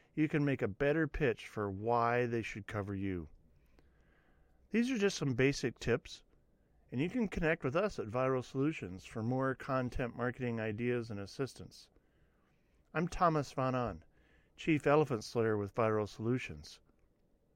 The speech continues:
Go get 'em. Put the word out. You can do it. Be proud of what you know, your business,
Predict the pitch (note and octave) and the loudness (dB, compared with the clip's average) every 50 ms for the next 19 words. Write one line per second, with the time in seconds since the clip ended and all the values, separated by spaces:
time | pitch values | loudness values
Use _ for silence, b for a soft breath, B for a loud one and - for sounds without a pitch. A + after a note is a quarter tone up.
0 | _ _ _ _ _ _ _ _ _ _ _ _ _ _ _ _ _ _ _ _ | _ _ _ _ _ _ _ _ _ _ _ _ _ _ _ _ _ _ _ _
1 | _ - G3 F#3+ E3+ F#3+ F3 B2+ F2+ D#2+ - - - _ _ - G3+ F3+ - D3+ | _ 4 4 6 6 6 6 6 2 0 -6 -16 -20 _ _ 0 0 2 2 2
2 | C#3 D#3 D#3+ D3+ B2+ G#2+ F2+ - - - - - - - - _ _ _ _ _ | 4 4 4 4 4 2 0 -2 -8 -12 -18 -18 -18 -18 -20 _ _ _ _ _
3 | _ _ _ _ _ _ _ _ _ _ _ _ _ _ _ _ _ _ _ _ | _ _ _ _ _ _ _ _ _ _ _ _ _ _ _ _ _ _ _ _
4 | _ _ _ _ _ _ _ _ _ _ _ - C4+ C#4+ B3+ D#3+ G#2 F2+ E2 F#2+ | _ _ _ _ _ _ _ _ _ _ _ -4 -2 0 0 0 0 0 -2 -4
5 | - - _ _ - - - - - - - - _ _ _ _ _ _ _ _ | -6 -10 _ _ -20 -20 -18 -18 -18 -20 -20 -20 _ _ _ _ _ _ _ _
6 | _ _ _ _ _ _ - G#3+ G3 - - E3+ D#3+ C#3+ G#2 E2+ E2 - - - | _ _ _ _ _ _ -2 -2 -2 0 2 4 4 4 4 2 -4 -10 -14 -10
7 | G2+ G#2+ A2+ G#2+ - - C3+ C3 B2+ B2+ B2 A#2 G2 E2+ - - _ _ _ _ | -4 -2 -2 -2 0 0 0 0 2 2 0 0 -2 -4 -8 -14 _ _ _ _
8 | _ _ - C#3+ D3 D#3 D3 A#2+ A2+ G2+ F2 - E2 D2+ - - - - | _ _ 0 4 4 4 4 4 0 -4 -4 -6 -12 -18 -18 -18 -20 -20